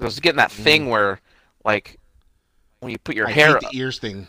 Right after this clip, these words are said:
Speaker 2: when it grows
Speaker 1: Yeah,
Speaker 2: over
Speaker 1: it
Speaker 2: the
Speaker 1: goes
Speaker 2: ears
Speaker 1: over the
Speaker 2: and, like,
Speaker 1: ears.
Speaker 2: just, ugh.
Speaker 1: And I wear,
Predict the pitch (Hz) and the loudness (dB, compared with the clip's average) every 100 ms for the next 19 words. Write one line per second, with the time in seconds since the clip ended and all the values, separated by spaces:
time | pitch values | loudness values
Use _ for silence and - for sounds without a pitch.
0 | _ 139 127 120 123 131 160 110 - 120 | _ -8 -8 -6 -2 0 2 2 -2 -6
1 | 120 117 117 120 113 120 123 104 107 113 | -4 -4 -4 -4 -6 -6 -8 -12 -18 -8
2 | 107 92 - - _ 135 165 254 | -6 -6 -12 -20 _ 0 2 2